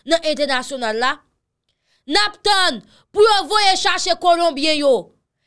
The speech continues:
Epi lè sa a, n ap reyaji. Mezanmi,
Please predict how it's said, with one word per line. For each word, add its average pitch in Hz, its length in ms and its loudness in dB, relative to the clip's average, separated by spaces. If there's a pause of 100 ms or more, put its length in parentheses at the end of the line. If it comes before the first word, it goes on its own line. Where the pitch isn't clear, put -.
(100)
Epi 403 300 2
lè 381 180 2
sa 370 220 -2
a, 262 160 -2 (260)
n 330 160 -2
ap 330 140 -6
reyaji. 285 640 0 (840)
Mezanmi, 226 580 -2